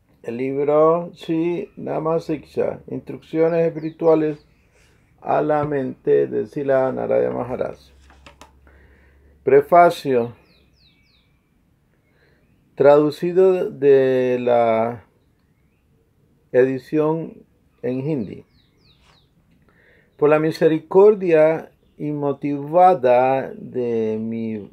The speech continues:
venerado maestro espiritual,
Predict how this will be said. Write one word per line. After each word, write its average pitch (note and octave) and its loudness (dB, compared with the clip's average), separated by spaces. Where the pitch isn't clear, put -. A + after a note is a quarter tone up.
venerado B2 -2
maestro C3+ -4
espiritual, C3 -2